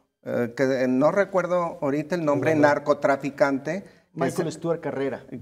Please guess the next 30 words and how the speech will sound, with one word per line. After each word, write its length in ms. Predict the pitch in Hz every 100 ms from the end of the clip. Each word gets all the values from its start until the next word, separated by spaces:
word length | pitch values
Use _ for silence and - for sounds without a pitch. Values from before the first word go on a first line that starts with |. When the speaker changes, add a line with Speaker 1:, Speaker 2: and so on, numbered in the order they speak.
| - 147
Speaker 2:
¿no? 60 | 139
Speaker 1:
es 60 |
Speaker 2:
Que 80 | 156
se 140 | 151
fugó 240 | 131 135 151
en 40 | 156
Estados 300 | 160 170 170
Unidos 340 | 175 175 175
y 60 | 143
se 80 |
fugó 360 | 135 131 120 135
aquí 220 | 131 135
de 100 | 131
Puente 300 | 127 123 120
Speaker 1:
aquí 20 |
en 60 | 202
Speaker 2:
Grande, 140 | - 220
Speaker 1:
Guadalajara 480 | 170 208 185 185 180
se 140 | -
Speaker 2:
de 60 | -
Puente 200 | 120 120
Speaker 1:
sa-, 60 |
Speaker 2:
Grande. 420 | 120 135 135 - - - -
Speaker 1:
sí. 80 | 127
Speaker 2:
Ujú. 200 | 139 254 -
Speaker 1:
Se 180 | - -
Speaker 2:
El 60 | 139
Speaker 1:
fuga 440 | - 202 214 180
Speaker 2:
gringo. 200 | 190 - - - _ _ -
Speaker 1:
Este, 1120 | 131 123 - - 139 131 131 127 123 123